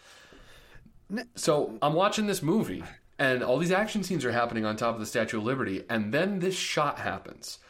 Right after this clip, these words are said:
Speaker 2: where I think Garfield Spider-Man is tossing one of the antidotes to the villains to Holland Spider-Man. And they're
Speaker 1: Yeah.
Speaker 2: tossing it through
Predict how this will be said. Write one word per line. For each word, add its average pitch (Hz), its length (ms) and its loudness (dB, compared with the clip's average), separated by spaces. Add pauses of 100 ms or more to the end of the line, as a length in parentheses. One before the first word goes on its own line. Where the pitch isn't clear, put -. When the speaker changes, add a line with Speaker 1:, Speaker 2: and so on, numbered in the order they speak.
(320)
Speaker 2:
where 110 560 2 (380)
I 113 80 -6
think 147 220 -2
Garfield 165 500 2
Spider-Man 151 600 0
is - 200 -4
tossing 143 520 0
one 123 180 4
of 147 120 0
the 139 180 0
antidotes 127 600 0
to 123 120 -2
the 107 80 0
villains 113 500 0
to 110 560 2
Holland 120 480 0
Spider-Man. 62 640 -6 (580)
And 113 160 2
they're 104 80 2
Speaker 1:
Yeah. 98 60 -2
Speaker 2:
tossing 143 420 -2
it - 260 -4
through 110 920 0